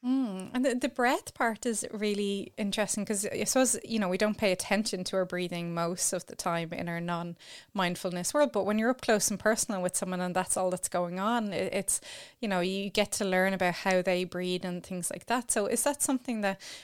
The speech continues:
we can bring into sex, you know, if we're, if we're just sitting there naked with someone else and, and maybe, like, hands on each other's chests, and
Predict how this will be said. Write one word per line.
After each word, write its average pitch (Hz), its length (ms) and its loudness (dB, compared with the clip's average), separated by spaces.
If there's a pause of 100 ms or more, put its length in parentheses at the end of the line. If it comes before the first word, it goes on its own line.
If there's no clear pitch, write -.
(120)
we 220 60 -2
can 202 180 -4
bring 196 300 0
into 196 260 -2
sex, - 500 2
you 202 120 0
know, 185 200 4
if 185 140 0
we're, 202 60 2
if 185 160 0
we're 185 120 2
just 185 220 0
sitting 185 300 2
there 180 120 0
naked 175 400 -2
with 180 180 -2
someone 185 260 0
else 254 400 2
and, 185 260 0
and 190 160 -4
maybe, 185 320 0
like, 175 220 -2
hands 208 420 0
on 202 100 -2
each 202 180 -4
other's 196 300 -2
chests, - 540 0
and 190 180 -4